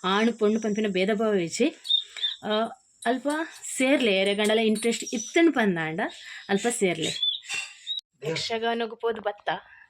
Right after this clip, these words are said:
ಆ, ಬತ್ತಿ ಬೊಕ್ಕ ಏನ ಹಸ್ಬೆಂಡ್ ಮಂಡೇರು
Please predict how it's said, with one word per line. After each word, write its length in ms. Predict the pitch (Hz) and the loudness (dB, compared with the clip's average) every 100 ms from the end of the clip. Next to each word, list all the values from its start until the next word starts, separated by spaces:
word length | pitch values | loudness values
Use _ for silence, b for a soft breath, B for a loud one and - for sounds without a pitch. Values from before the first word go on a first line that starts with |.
| B B B B B B - | B B B B B B -16
ಆ, 340 | 170 175 175 | -12 -10 -10
ಬತ್ತಿ 300 | 175 196 226 | -8 -8 -6
ಬೊಕ್ಕ 260 | 214 214 226 208 214 | -6 -6 -2 0 0
ಏನ 120 | 208 202 | -4 -6
ಹಸ್ಬೆಂಡ್ 340 | 202 214 214 | -6 -8 -6
ಮಂಡೇರು 600 | 208 208 208 208 196 196 | -6 -4 -4 -4 -6 -8